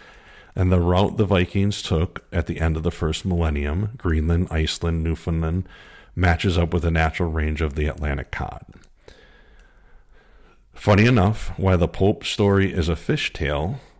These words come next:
official leaders of the church did not make fish fasting the law of purely practical reason, reasons. For that story and the lust of our headlined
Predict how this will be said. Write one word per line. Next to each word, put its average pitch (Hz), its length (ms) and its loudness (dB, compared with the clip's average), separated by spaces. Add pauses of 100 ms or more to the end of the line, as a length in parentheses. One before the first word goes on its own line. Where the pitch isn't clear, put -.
(420)
official 113 480 0
leaders 101 380 2
of 95 80 0
the 95 100 2
church 85 460 -2
did 95 220 0
not 101 240 0
make 87 240 0
fish - 440 -2
fasting 80 540 -4
the 82 140 -2
law 78 480 0
of 85 280 -4
purely 110 600 0
practical 90 640 0
reason, 82 560 -4
reasons. 80 720 -4 (480)
For - 200 0
that 92 260 4
story 85 680 0 (220)
and 85 160 0
the 80 80 0
lust 85 540 -2
of 90 140 0
our 73 160 0
headlined 98 760 -2